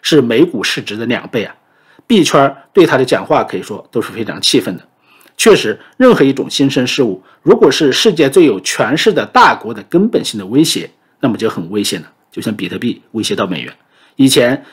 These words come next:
有人私下这么认为，但是由这个名人呢，在公开场所这样点出来，可以说就点破了这层窗户纸。中国占比特币的算力啊，占了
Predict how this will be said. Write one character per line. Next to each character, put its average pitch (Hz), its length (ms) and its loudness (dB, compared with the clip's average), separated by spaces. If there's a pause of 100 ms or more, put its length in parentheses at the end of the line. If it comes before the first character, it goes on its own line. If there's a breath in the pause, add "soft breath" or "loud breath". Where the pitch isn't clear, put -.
(100)
有 131 160 4
人 117 120 -2
私 180 220 0
下 175 240 2
这 131 100 0
么 110 120 -4
认 110 160 -10
为， 87 120 -18 (280)
但 165 120 2
是 147 140 0
由 117 220 0
这 151 160 0
个 143 80 2
名 123 320 0
人 123 160 2
呢， 117 120 -4
在 110 200 -4
公 190 280 0
开 143 220 -2
场 110 240 -8
所 - 260 -10 (240)
这 180 100 2
样 143 200 2
点 120 240 -2
出 - 160 -2
来， - 180 -2 (200)
可 - 120 -8
以 90 60 -6
说 92 160 -10
就 101 160 -12
点 - 260 -4
破 - 160 -2
了 104 80 -2
这 110 140 -4
层 98 160 -14
窗 143 180 -6
户 139 160 2
纸。 - 120 -14 (640 soft breath)
中 254 220 6
国 131 240 0
占 175 260 4
比 - 140 -8
特 135 100 -6
币 131 140 -2
的 95 80 -6
算 160 320 2
力 117 80 -2
啊， - 180 -12 (220 soft breath)
占 147 120 2
了 107 140 -4